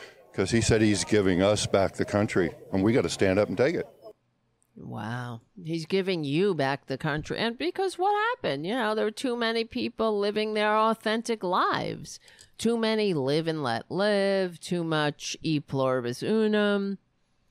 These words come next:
Speaker 2: That's what they have a problem with. It's real. That's it. You know, because they want all the benefits of civilization. They just don't want to share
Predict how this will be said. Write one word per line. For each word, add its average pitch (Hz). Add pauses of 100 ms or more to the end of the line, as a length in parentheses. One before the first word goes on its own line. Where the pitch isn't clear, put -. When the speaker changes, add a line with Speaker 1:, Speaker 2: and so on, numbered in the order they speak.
(600)
Speaker 2:
That's 254
what 277
they 220
have 196
a 175
problem 196
with. - (1080)
It's -
real. 233
That's 196
it. 302 (320)
You 254
know, 240
because 208
they 208
want 185
all 175
the 156
benefits 165
of 143
civilization. 143
They 190
just 180
don't 147
want 156
to 123
share -